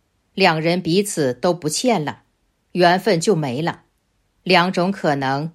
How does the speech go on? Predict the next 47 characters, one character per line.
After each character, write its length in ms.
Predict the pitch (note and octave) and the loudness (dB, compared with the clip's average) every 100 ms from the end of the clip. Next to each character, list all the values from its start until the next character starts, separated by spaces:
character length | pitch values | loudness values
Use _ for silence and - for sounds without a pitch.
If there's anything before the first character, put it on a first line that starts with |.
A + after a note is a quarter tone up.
| _ | _
都 220 | - G#3 G3+ | 2 4 4
有 260 | F3+ B2+ - | 2 -2 -6
的。 220 | C3+ - _ _ _ _ _ _ _ _ | -6 -8 _ _ _ _ _ _ _ _
问： 340 | B3+ B3 F#3 - _ - | 2 2 2 -4 _ -12
师 220 | - C4+ | -4 -4
父 120 | A3 | -4
开 240 | G3+ C4 C4+ | -4 -2 -2
示 200 | - G3+ | -2 0
过， 360 | G3+ D#3+ - _ _ _ | 0 -2 -6 _ _ _
放 200 | - B3+ | 0 0
生 240 | A#3 C#4 | 2 -2
后 420 | C#4 B3 F3+ - _ _ | -2 0 0 -2 _ _
可 120 | - B3 | 0 2
以 120 | F#3+ | 2
念 380 | G#3 G3 D3+ _ - | 2 0 -4 _ -14
“圣 320 | - C4 G#3 | -2 0 0
无 80 | F#3 | 0
量 240 | A#3 G3+ | 0 0
寿 240 | G3 G#3 E3+ | 0 0 0
光 240 | - A#3 | 0 0
明 160 | A3 G#3 | 2 0
王 180 | G3 | -2
陀 160 | A3 G#3 | -2 0
罗 160 | A3+ A3+ | 0 0
尼”， 360 | F#3 E3 F#3+ _ _ _ _ _ | -2 -4 -10 _ _ _ _ _
如 200 | - A#3 | 4 4
果 140 | B3+ G#3+ | 6 4
给 140 | A#3+ | 2
小 200 | B3 G#3 | 0 -2
孩 180 | E3+ F#3 | 0 -2
放 220 | A3 A#3 | 0 -2
生， 360 | A3 B3 B3+ - _ _ | 0 0 -2 -6 _ _
也 140 | A3 G3 | 0 2
可 140 | A3+ | 2
以 80 | A3+ | 2
念 280 | B3 C4 A3+ | 2 2 0
吗？ 300 | G#3+ A3 _ _ _ _ _ | -2 -4 _ _ _ _ _
几 180 | - G3+ | -6 -2
岁 220 | G3 C4+ | 0 0
以 100 | G#3+ | 0
上 380 | E3 - G3+ - _ | 0 0 0 -2 _
可 120 | B3 | 2
以 120 | B3 | 2
这 140 | A#3+ B3 | 2 0
样 200 | A3 A3 | 2 2
念？ 340 | A#3+ G#3 G3+ _ _ _ _ _ _ | 0 0 -6 _ _ _ _ _ _
答： 360 | - B2+ D3 | 0 0 -2